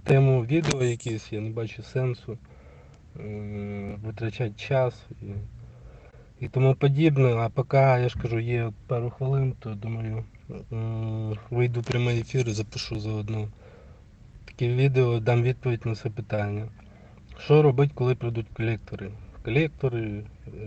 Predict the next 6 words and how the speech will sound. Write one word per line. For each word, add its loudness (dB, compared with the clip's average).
мікрокредити, -6
банки 2
і -8
там, -10
тому -4
подібне. -4